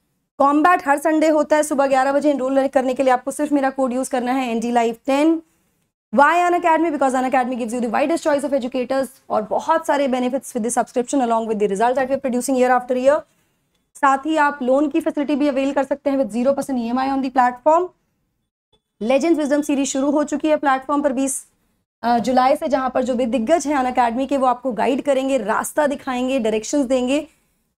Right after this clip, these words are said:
for your goals, ताकि आप अचीव कर सके अपने गोल को। बैचेस इक्कीस जुलाई से शुरू हो चुके हैं, अभी जाकर एनरोल कीजिए। ऑप्शनल की क्लासेज already प्लेटफॉर्म पर रनिंग हैं, वो भी आप एनरोल कर सकते हैं। डाउट दरबार भी कंडक्ट किया जाता है,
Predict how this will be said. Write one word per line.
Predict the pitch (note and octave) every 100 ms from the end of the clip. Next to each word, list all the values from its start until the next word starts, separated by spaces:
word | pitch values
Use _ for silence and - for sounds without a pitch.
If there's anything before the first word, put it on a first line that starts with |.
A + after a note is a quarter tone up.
| _ -
for | D#4 D#4+
your | D#4+ D4+ G3+
goals, | C4 C#4+ G#3 - - _ - G3+
ताकि | B3+ B3+
आप | C#4+
अचीव | C4+ D4 D4+
कर | D4
सके | C#4 C4+
अपने | C4+ B3+
गोल | A3+ A#3+ A#3+
को। | D#4 F4+ - _ _
बैचेस | G3 B3 C4 D#4+
इक्कीस | D#4+ D4+
जुलाई | C4+ B3
से | B3+
शुरू | A#3+ B3+ C#4+
हो | D4
चुके | C4 C#4+ D4
हैं, | C#4
अभी | A#3+
जाकर | B3+ B3 C4
एनरोल | B3 B3 A#3+
कीजिए। | B3 A#3 F4+ - _ _ _
ऑप्शनल | B3 C#4 - F4+
की | F4
क्लासेज | D#4 C4 C4
already | A3+ A#3 C#4
प्लेटफॉर्म | C4+ C4 C4 C4+
पर | C4+ B3+
रनिंग | B3 C4 C4+
हैं, | D4+ D4+ _ _ _
वो | A#3
भी | A#3
आप | D4 D4
एनरोल | C4+ C4+
कर | C4+ C4+
सकते | C#4 -
हैं। | D4+ F4 G#3+
डाउट | A3 D#4 C#4
दरबार | D4+ C#4 C#4 C4
भी | C#4+ D#4+ - - _ -
कंडक्ट | C4 C4 C#4+ -
किया | C#4 C4+
जाता | B3+ A#3+ B3+
है, | B3+ C#4